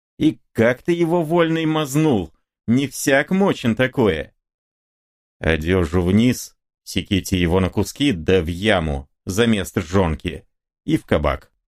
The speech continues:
"Вот те хрест! В попы тебя, казак, голова!" "Дальше попа не видал,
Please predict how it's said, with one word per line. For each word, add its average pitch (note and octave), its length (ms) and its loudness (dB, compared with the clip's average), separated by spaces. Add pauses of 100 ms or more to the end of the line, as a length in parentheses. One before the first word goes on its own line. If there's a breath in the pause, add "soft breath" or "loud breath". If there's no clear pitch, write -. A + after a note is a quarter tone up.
(420)
"Вот F#3+ 440 0
те G3 300 -2
хрест! A2+ 600 -6 (320)
В - 200 -20
попы D#3+ 500 2
тебя, A#2 360 0
казак, A#2 540 -2
голова!" G#2 1300 0 (680)
"Дальше G2 600 0
попа F#2 460 0
не D2+ 180 -6
видал, F2 500 -2